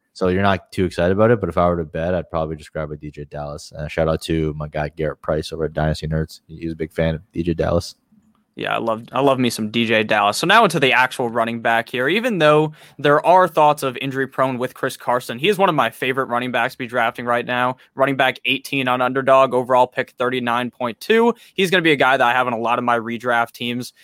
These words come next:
Speaker 2: this season because I think he genuinely has top ten upside when he's healthy. Now, again, there's a huge win 'cause he does miss games every single year. But if he's able to put up thirteen, fourteen games, I think he's going to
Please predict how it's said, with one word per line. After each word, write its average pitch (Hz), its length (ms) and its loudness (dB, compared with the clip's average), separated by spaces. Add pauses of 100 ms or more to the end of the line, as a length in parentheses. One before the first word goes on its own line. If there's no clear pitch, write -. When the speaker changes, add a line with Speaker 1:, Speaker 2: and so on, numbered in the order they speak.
(140)
Speaker 2:
this 123 200 -4
season 127 300 -2
because 123 180 -2
I 127 100 2
think 190 200 0
he 185 140 -4
genuinely 135 480 2
has 120 320 0
top 131 320 0
ten 127 220 0
upside 120 600 0
when 135 160 -4
he's 131 160 -2
healthy. 135 440 2 (140)
Now, 135 140 2
again, 131 280 2
there's 123 180 -2
a - 20 -6
huge 143 300 0
win 123 280 0
'cause 120 140 -8
he 117 80 -6
does 127 320 0
miss 120 240 -4
games 117 420 -4
every 123 240 -2
single 117 320 -4
year. 202 300 4 (160)
But 185 80 2
if 196 60 2
he's 196 100 2
able 220 120 6
to 156 60 0
put 160 160 2
up 156 220 2
thirteen, 147 400 0
fourteen 135 480 -4
games, 117 400 -4 (220)
I 160 100 2
think 208 220 0
he's 160 240 0
going 139 280 0
to 123 360 -2